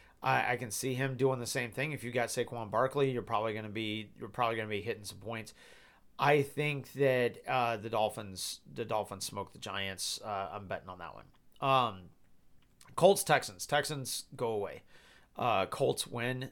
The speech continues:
Um, Jonathan Taylor, um, has a chance to, to do this again, um, and, and get touchdowns. I,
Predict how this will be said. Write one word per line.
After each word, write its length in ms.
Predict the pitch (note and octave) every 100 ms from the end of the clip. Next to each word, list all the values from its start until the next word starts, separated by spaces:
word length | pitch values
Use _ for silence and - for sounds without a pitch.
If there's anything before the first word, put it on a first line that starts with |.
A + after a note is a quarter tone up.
| -
Um, 580 | B2+ A#2 A2 G2+ F#2+ F2 _ _ - _ _ - - -
Jonathan 360 | C#3 D3 C3+ B2
Taylor, 460 | C#3 C#3 C#3 C#3 - - - - - -
um, 720 | C3+ B2 A#2+ A2+ A2 G2+ F#2 _ _ _ _ _ - - _ -
has 280 | B2+ D3+
a 40 | C#3
chance 500 | - C3+ C3+ - -
to, 880 | - C#3+ C#3 C3+ B2 A#2+ A2+ A2+ A2 - _ _ _ - _ _ _ - -
to 100 | D3+
do 180 | C3 C#3
this 500 | D3 D3+ - - - - -
again, 440 | G#2+ G#2 D3+ F3+ E3 - - - - -
um, 540 | D3 C#3 B2 G#2+ G2+ F#2 - _ _ _ _ _ _ - _ - -
and, 260 | E3+ C3+ B2+
and 300 | B2 A#2+ G2
get 540 | C3 C3 - - - _ _ - _ - -
touchdowns. 840 | C#3+ D#3+ - D3+ D3+ C#3 - - _ _ - - -
I, 640 | C3 C#3+ D3+ D3+ D3 D3